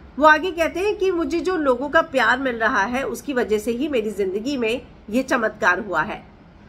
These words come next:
मुझे long drive पर जाने का, drive करने का बेहद शौक है और अब जब मेरी height बढ़ी है, तो मैं अब कुछ country में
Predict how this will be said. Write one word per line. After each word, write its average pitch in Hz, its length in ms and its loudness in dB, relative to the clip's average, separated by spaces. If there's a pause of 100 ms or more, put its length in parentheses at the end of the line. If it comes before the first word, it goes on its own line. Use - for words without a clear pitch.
(600)
मुझे 320 220 6
long 330 340 6
drive 302 280 0
पर 330 100 0
जाने 269 320 0
का, 262 320 2
drive 254 520 0
करने 262 220 -2
का 262 120 -2
बेहद 226 260 0
शौक 190 420 -4
है 262 320 -2 (220)
और 247 140 6
अब 277 420 0 (120)
जब 254 180 0
मेरी 254 200 -2
height 196 300 -2
बढ़ी 208 260 -2
है, 262 160 -2
तो 262 160 -2
मैं 240 120 0
अब 247 180 -2
कुछ 285 160 -8
country 247 500 0
में 247 240 -2